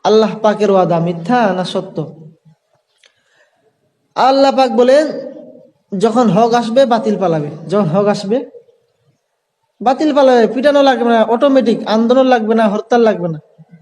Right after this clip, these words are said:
বাতি যখন জ্বলবে, অন্ধকার পালাতে বাধ্য। অন্ধকার কেন, অন্ধকার কোনো লাঠি নাও, পিটাপিটি করো, যাবে? একটা আলোর ব্যবস্থা করো, মেজবাতি দিয়ে আগুন জ্বালাই দাও, অন্ধকার শেষ।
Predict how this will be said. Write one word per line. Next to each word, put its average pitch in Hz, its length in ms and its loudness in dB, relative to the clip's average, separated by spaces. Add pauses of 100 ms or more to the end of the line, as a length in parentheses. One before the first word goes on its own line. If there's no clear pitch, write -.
(500)
বাতি 220 360 0
যখন 254 320 2
জ্বলবে, 240 400 4
অন্ধকার 220 520 0
পালাতে 202 340 0
বাধ্য। 156 300 -2 (1600)
অন্ধকার 269 520 2
কেন, 262 160 2
অন্ধকার 247 640 2
কোনো 240 240 0
লাঠি 220 240 0
নাও, 226 180 0
পিটাপিটি 226 460 -2
করো, 208 220 2
যাবে? 185 440 0 (1000)
একটা 269 240 -2
আলোর 262 320 2
ব্যবস্থা 214 400 0
করো, 156 200 -8 (400)
মেজবাতি 233 480 0
দিয়ে 240 160 2
আগুন 214 300 0
জ্বালাই 190 220 2
দাও, 180 140 2
অন্ধকার 190 300 0
শেষ। - 360 -10